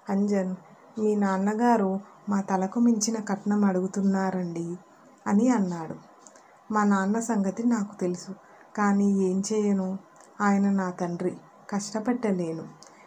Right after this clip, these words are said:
నిజం చెప్పాలంటే నాకు ఈ కట్నాలంటే అసహ్యం. ఇవి పోవాలని కోరుకుంటున్నాను, కానీ మా నాన్న నమ్మకాలను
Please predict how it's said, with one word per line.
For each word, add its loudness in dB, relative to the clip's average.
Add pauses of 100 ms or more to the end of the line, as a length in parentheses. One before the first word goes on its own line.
(140)
నిజం 2
చెప్పాలంటే -2 (360)
నాకు -2
ఈ 0
కట్నాలంటే -4 (360)
అసహ్యం. -2 (520)
ఇవి 0
పోవాలని 0
కోరుకుంటున్నాను, -6 (1800)
కానీ -2 (500)
మా 0
నాన్న 0
నమ్మకాలను -2